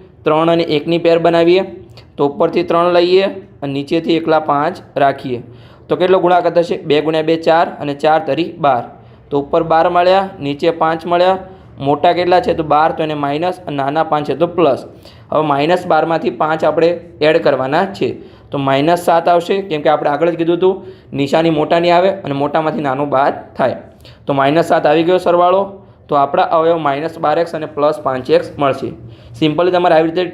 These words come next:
ગણતરી કરીને આગળ વધવાનું છે. તો ચલો, આગળ આપણે ગણતરી કરી લઈએ હવે જે આપણી બાકી છે એ. તો અહીંયા ઝીરો બરાબર એક્સનો વર્ગ અને અહીંયા માઇનસ સાત એક્સના આપણે કયા કયા અવયવ લીધા? તો અહીંયા માઇનસ બાર એક્સ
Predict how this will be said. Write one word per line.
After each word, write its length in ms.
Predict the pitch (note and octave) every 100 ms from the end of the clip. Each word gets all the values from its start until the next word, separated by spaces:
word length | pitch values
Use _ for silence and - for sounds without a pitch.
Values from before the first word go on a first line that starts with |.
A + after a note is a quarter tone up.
| C#3+
ગણતરી 360 | C#3+ D3+ F3 E3+
કરીને 280 | D#3+ D#3+ F3 - - - - - C3+
આગળ 180 | C#3+ E3+
વધવાનું 360 | C3+ C3 C3 G3 - -
છે. 120 | C3+ - -
તો 80 | D3
ચલો, 160 | D#3+
આગળ 240 | D3 D#3 D#3
આપણે 160 | E3 D3
ગણતરી 300 | C3+ D#3+ D#3+ C#3+
કરી 200 | E3 G3+ - D3
લઈએ 240 | C#3+ C#3 C3
હવે 140 | C#3 C#3
જે 60 | C#3+
આપણી 200 | D3 C#3+
બાકી 260 | C3 D3+ D3
છે 80 | G3 - C#3
એ. 20 | A#2+ - - - - - - - - - - - -
તો 60 | D3
અહીંયા 260 | D3+ E3 C#3
ઝીરો 280 | C#3+ D#3 F3+ G#3 - - C3+
બરાબર 360 | C#3+ F3+ D#3 - C#3+
એક્સનો 320 | C#3 - D#3+ C#3+ C3+
વર્ગ 260 | D3 G#3 G#3 - - - -
અને 100 | C#3+
અહીંયા 260 | D3+ E3 C#3+
માઇનસ 300 | C#3 E3+ E3+
સાત 160 | D#3+ D#3+
એક્સના 240 | D#3 E3+
આપણે 160 | E3 E3+
કયા 180 | F3+ F3+
કયા 180 | F#3+ - D#3+
અવયવ 200 | E3 E3
લીધા? 240 | C#3 F3 G3+ - - - _
તો 80 | D3
અહીંયા 340 | D3 E3 F#3 - - C3+
માઇનસ 380 | C3 C#3+ D3+ E3 E3 C#3+
બાર 200 | C#3+ E3
એક્સ 260 | F#3 F#3